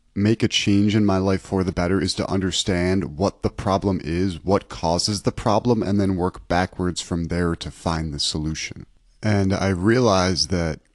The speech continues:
that's what I had been doing by asking coworkers about what they were doing to solve the problem. I was trying to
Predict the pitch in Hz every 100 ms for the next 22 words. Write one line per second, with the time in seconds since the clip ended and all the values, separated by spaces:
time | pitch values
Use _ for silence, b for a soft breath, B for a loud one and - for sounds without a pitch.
0 | _ - 80 98 101 - 107 95 90 87
1 | 98 90 95 85 107 117 92 85 85 87
2 | - - - 95 90 - 101 90 87 90
3 | 80 85 73 85 98 95 95 92 85 87
4 | 82 90 87 85 80 - 85 82 82 -
5 | 98 98 82 85 - - 104 110 101 -
6 | 101 87